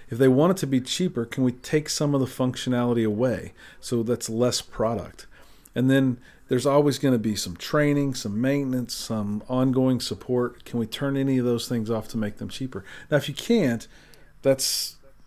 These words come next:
a question that you need to deal with with your business. But you don't need to have all these figured out before you go to the meeting, as if they're approved from your management team, but you do need to know what you're going to offer and barter with. So I like the visual of thinking I have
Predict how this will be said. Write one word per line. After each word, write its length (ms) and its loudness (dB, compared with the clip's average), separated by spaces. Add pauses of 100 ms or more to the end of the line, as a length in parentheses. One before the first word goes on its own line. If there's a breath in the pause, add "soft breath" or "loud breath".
(200)
a 60 -2
question 440 2
that 80 2
you 200 4
need 160 4
to 60 0
deal 180 4
with 180 2
with 140 -6
your 100 -4
business. 500 0 (360 soft breath)
But 240 2
you 100 -2
don't 240 4
need 160 2
to 100 6
have 200 4
all 100 4
these 220 -2
figured 260 2
out 140 2
before 280 -2
you 120 4
go 100 6
to 80 4
the 80 0
meeting, 360 -2 (800 soft breath)
as 200 4
if 220 0 (100)
they're 300 4
approved 540 2
from 180 2
your 140 2
management 480 0
team, 280 -6 (300 loud breath)
but 180 -2
you 80 0
do 200 2
need 180 4
to 80 4
know 180 6
what 180 4
you're 280 0
going 460 0
to 180 -4 (100)
offer 440 -2
and 180 -4
barter 340 -2
with. 280 -6
So 240 0
I 100 -4
like 280 0
the 80 -4
visual 360 2
of 100 -2
thinking 360 -2
I 100 0
have 240 -2